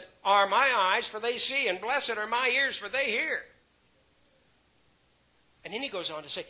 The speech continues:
"For truly I say to you that many prophets and righteous people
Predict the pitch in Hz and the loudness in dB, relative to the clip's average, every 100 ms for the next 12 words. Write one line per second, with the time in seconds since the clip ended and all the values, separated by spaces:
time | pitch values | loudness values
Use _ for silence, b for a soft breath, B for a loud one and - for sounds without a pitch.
0 | - 165 - 269 302 220 156 165 - 220 | -14 -4 -2 0 -2 -2 0 0 -2 -4
1 | 208 208 196 170 185 247 269 233 - - | -4 -6 -6 -8 -4 -4 -4 -8 -10 -6
2 | 190 - 269 160 220 - - - - - | -2 0 0 0 -2 0 2 2 -2 -12
3 | _ _ _ _ _ _ _ _ _ - | _ _ _ _ _ _ _ _ _ 6
4 | 220 208 180 139 240 359 - 185 - 170 | 6 6 2 2 4 4 0 -2 -2 -2
5 | 147 151 180 - - | -4 -6 -6 -8 -16